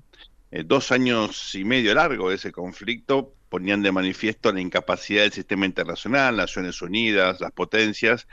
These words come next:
para, eh, contener, ¿no?, esa guerra. Bueno, esto se ha confirmado en el último año, ¿m? Estamos en un mundo donde los estados, eh, los países tienen, eh, discrecionalidad, tienen capacidad relativa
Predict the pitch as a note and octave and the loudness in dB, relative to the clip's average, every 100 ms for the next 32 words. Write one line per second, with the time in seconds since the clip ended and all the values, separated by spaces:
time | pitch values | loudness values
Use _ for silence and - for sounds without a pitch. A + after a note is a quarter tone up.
0 | - _ _ - A2 C3 C#3+ - - _ | -20 _ _ -2 2 2 0 -4 -20 _
1 | - G2 G2 - G#2+ F#2+ C#3+ D3+ F#2+ - | -12 -4 -4 0 0 2 2 4 2 -2
2 | F#2+ C#3+ - - G2 - F#2+ G2 F#2 G2+ | -4 -2 -4 -6 -6 -2 0 2 2 0
3 | B2+ - G#2+ A2 B2 _ _ - C3 - | -2 -2 0 0 -2 _ _ -4 -2 0
4 | A#2+ A#2+ G#2 A2 F#2 G#2 A2+ A#2+ B2 B2 | 0 0 2 0 2 2 4 4 4 0
5 | - - G#2 G2 G2 G2+ F2 E2 D#2 - | -6 -10 -6 -4 -4 -4 -4 -6 -8 -12
6 | _ _ _ - D3 _ _ _ - - | _ _ _ -16 -16 _ _ _ -12 -4
7 | A#2 A2+ G#2+ G#2+ A2+ C3 D3+ D3 A#2 G#2 | 0 0 0 2 4 4 4 2 2 0
8 | F#2 F#2+ G2 - E3+ B2 B2 C#3 - - | -2 -2 -4 0 4 4 2 -4 -10 -16
9 | _ _ _ _ _ - F#2 F2 F2+ - | _ _ _ _ _ -12 -6 -2 -2 2
10 | A2 D#3 - B2 B2 - A#2+ B2+ B2+ B2 | 2 2 2 0 0 0 0 2 2 0
11 | - - F#2+ F#2 F2+ G#2 - F#2+ G2 G2 | -4 -6 0 0 0 -2 -2 -2 0 0
12 | A2 C#3+ C3 A2 G#2 F#2 F#2 F#2+ - A2 | 2 2 2 -2 -2 -2 -2 -4 0 2
13 | G#2+ F#2+ G2 - C3+ C3 C3 | 2 0 -2 -2 0 2 0